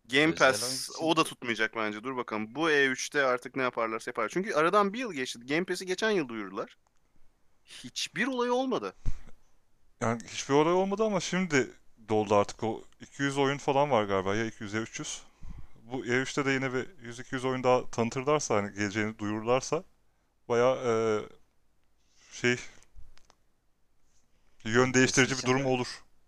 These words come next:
Speaker 3: PlayStation mı alsam, Xbox mı alsam konusunda. Bir
Speaker 1: Ne
Speaker 3: akıl
Speaker 1: Xbox
Speaker 3: çeler
Speaker 1: almam
Speaker 3: yani.
Speaker 1: ki? Game Pass yine P C'de de çalışmıyor mu?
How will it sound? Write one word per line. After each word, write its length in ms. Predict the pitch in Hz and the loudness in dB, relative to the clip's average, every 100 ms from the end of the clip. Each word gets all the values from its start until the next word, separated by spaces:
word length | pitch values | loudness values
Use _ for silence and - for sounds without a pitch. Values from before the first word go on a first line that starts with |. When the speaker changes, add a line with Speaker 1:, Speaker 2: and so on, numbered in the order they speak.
| _ - | _ 0
Speaker 3:
PlayStation 640 | 127 - 123 117 123 113 - 95 - _ - | 2 2 0 -2 -6 -8 -14 -20 -20 _ -8
mı 140 | 110 | -4
alsam, 420 | 104 107 - 110 104 | 0 0 0 -2 -2
Xbox 380 | - 110 - | -4 -4 -4
mı 60 | 110 | -4
alsam 260 | 104 - 104 | -4 -4 -4
konusunda. 460 | 113 104 - 127 - _ _ _ _ _ _ - | -6 -10 -10 -14 -14 _ _ _ _ _ _ -2
Bir 100 | 233 | 2
Speaker 1:
Ne 40 | 370 | 4
Speaker 3:
akıl 160 | 277 | 4
Speaker 1:
Xbox 120 | 139 160 | 6 6
Speaker 3:
çeler 140 | 135 | 8
Speaker 1:
almam 120 | 123 92 | 6 6
Speaker 3:
yani. 100 | 90 | 0
Speaker 1:
ki? 120 | - | 0
Game 200 | 147 165 | 2 2
Pass 360 | 190 196 - 156 | 0 -4 -6 -4
yine 160 | 165 | -2
P 220 | 180 170 170 | -2 -4 -6
C'de 260 | 185 180 | -4 -2
de 60 | 185 | -2
çalışmıyor 440 | 190 247 - 113 | -4 -4 -2 -2
mu? 120 | 101 | -2